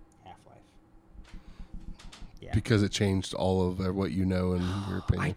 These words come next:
Speaker 1: I, I almost, yeah, I wish I hadn't said anything to you, 'cause it's like, now you're like, "What?" But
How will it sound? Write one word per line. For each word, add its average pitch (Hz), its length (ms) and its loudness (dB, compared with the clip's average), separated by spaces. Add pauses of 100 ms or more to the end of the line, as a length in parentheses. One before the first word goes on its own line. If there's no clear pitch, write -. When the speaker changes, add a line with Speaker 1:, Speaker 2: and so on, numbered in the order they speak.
Speaker 1:
I, 151 100 2
I - 40 4
almost, 160 600 2
yeah, 104 180 0
I 101 40 4
wish 107 200 2
I 110 100 -2
hadn't 104 280 -8
said 98 200 -8
anything 95 400 -10
to - 120 -14
you, 95 200 -12 (280)
'cause 110 140 -8
it's 104 220 -8
like, 92 220 -8 (680)
now 123 140 2
you're 117 200 0
like, 95 260 -4
"What?" 127 360 -8 (420)
But - 120 -10